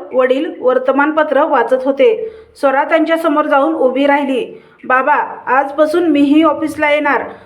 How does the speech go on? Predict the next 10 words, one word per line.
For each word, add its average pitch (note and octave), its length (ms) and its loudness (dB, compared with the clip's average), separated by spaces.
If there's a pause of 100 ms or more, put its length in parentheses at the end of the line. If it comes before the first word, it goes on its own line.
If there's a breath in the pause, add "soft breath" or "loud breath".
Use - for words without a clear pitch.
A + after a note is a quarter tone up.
(140 loud breath)
मला C4+ 220 2
तुमच्यासोबत D#4 720 0
व्यवसाय C4 460 2
शिकायचा D4 440 0
आहे." A#3+ 120 0 (480 loud breath)
सुरेश D4 440 0
देशमुखांनी E4+ 680 0
क्षणभर C#4 600 -2
तिच्याकडे C#4 440 0
पाहिलं B3+ 480 0